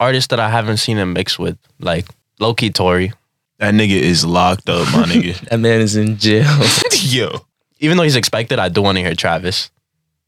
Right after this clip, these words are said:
Speaker 2: I wanna hear that, uh, the Lil Uzi Drake song that's been being,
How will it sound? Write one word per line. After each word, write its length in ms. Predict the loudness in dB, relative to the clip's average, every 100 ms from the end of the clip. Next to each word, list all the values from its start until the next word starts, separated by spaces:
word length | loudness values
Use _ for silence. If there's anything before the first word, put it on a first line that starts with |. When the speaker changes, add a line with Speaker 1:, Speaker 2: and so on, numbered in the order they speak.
| _
Speaker 2:
I 140 | -2
wanna 300 | 2 2 2
hear 240 | 2 2 2
that, 260 | 2 2
uh, 340 | 2 2 0 -2 -6 _ _ _ _ _
the 120 | -16
Lil 360 | -4 0 2 2 2
Uzi 240 | 2 0 0
Drake 320 | 0 0 0
song 460 | -2 -2 -2 -4 -8 -14
that's 240 | -8 -4 -4
been 300 | -2 -2 -2
being, 280 | -4 -10